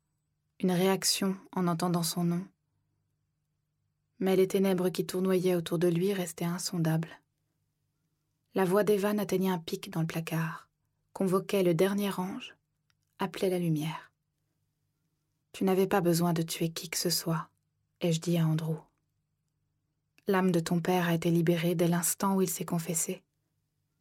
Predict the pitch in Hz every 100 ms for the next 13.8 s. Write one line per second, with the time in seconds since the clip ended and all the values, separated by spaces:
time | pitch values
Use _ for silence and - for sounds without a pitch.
0 | _ _ _ _ 208 202 202 196 190 180
1 | 165 - 170 170 170 165 165 170 156 -
2 | 156 156 160 156 156 165 165 165 160 -
3 | 160 165 - 170 165 - _ _ _ _
4 | _ _ _ _ _ _ _ _ _ _
5 | _ _ _ _ 185 175 170 160 156 160
6 | - 185 175 156 - _ _ - - -
7 | 165 - _ _ _ _ _ _ _ _
8 | _ _ _ _ _ 190 190 185 190 190
9 | - - 185 170 170 170 165 175 165 -
10 | _ _ _ _ _ _ _ _ _ -
11 | 196 - 196 208 185 175 190 - 196 185
12 | 170 165 170 175 165 185 175 165 165 -
13 | 170 175 170 165 160 - 160